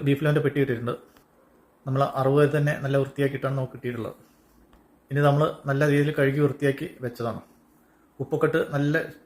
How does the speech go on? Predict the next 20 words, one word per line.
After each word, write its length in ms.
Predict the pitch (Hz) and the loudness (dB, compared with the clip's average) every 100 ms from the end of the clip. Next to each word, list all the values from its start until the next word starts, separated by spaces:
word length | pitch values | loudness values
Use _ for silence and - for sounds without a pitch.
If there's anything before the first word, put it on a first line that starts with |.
| _ _ - | _ _ -14
സ്റ്റൈലായിട്ട് 420 | - 139 147 147 143 | 0 2 4 4 2
കഴുകി 180 | 131 139 | 2 0
വൃത്തിയാക്കി 280 | 139 127 131 | -2 -4 -4
വെച്ചതാണ്. 260 | 110 101 - 127 | -8 -10 -8 -4
കാരണം 200 | 131 139 | -2 -2
നമ്മൾ 140 | 135 143 160 - - | -2 -2 -4 -6 -6
കഴിക്കാനുള്ളതാണ്, 540 | 135 143 143 135 139 - | -2 0 0 0 -2 -8
അപ്പോൾ 140 | 131 | -8
അതിൻ്റെ 200 | 127 131 131 | -6 -4 -4
രീതിയിലൊക്കെ 380 | 127 131 - 147 | -4 -6 -8 -10
നമ്മൾ 140 | 127 123 - - | -10 -10 -12 -12
ഉണ്ടാക്കി 220 | 113 110 - | -8 -8 -10
വെച്ചിട്ടുണ്ട്. 320 | - - _ _ _ _ _ _ _ | -18 -20 _ _ _ _ _ _ _
പിന്നെ 160 | 120 123 | -8 -2
ഹോട്ടലിൽ 260 | 127 143 147 | -2 0 0
നിന്ന് 160 | 147 147 | 2 0
ഇത് 80 | 147 | 2
ഉണ്ടാക്കിയത് 320 | 139 143 143 | 2 0 -2
നമ്മൾ 140 | 135 135 | -2 -2
കഴിക്കാറില്ല. 360 | 123 123 110 | -2 -4 -4